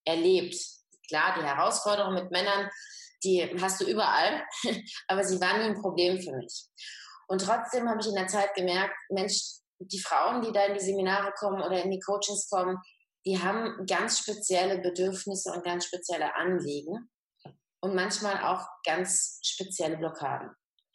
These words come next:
Und so habe ich festgestellt in meiner Zeit, dass ich intuitiv Methoden entwickelt habe, diese Blockaden zu lösen,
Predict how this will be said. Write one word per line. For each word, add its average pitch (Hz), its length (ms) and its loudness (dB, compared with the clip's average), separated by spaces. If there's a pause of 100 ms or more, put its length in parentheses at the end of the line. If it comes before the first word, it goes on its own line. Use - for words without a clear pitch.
(560)
Und 165 400 0
so 185 400 0
habe 196 140 2
ich 226 80 0
festgestellt 214 720 0
in 202 120 0
meiner 180 340 0
Zeit, 180 520 2 (160)
dass 190 400 0
ich 180 280 0 (240)
intuitiv 220 840 -2
Methoden 220 460 0
entwickelt 202 500 -2
habe, 190 420 2 (520)
diese 180 180 2
Blockaden 175 500 2
zu 175 160 -4
lösen, 220 520 0